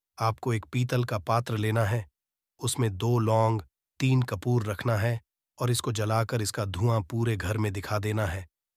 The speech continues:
और अपने घर के पूजा घर पर आपको एक सौ आठ बार हनुमान चालीसा का पाठ करना है। एक सौ आठ की संख्या हनुमान बहुत प्रिय है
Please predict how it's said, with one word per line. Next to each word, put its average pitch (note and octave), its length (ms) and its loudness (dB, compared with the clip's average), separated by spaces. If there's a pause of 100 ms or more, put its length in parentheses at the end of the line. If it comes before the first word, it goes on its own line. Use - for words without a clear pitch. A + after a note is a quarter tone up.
(200)
और A2+ 160 0
अपने G#2+ 280 0
घर G2+ 240 0
के A2+ 180 -2
पूजा A2 420 0
घर G2 220 -2
पर A#2 260 0 (380)
आपको A#2 460 0
एक A2 140 0
सौ B2 220 2 (120)
आठ A#2+ 300 0
बार A2 280 0
हनुमान G#2+ 460 2
चालीसा G#2+ 500 -2
का G2+ 140 -6
पाठ A2 300 0
करना F#2+ 300 -6
है। E2 180 -10 (720)
एक C3 180 2
सौ - 320 -4
आठ A#2 220 2
की - 140 -6
संख्या F#2+ 440 -6 (720)
हनुमान A#2 420 4
बहुत G2 260 -2
प्रिय G#2+ 240 -2
है F2+ 180 -8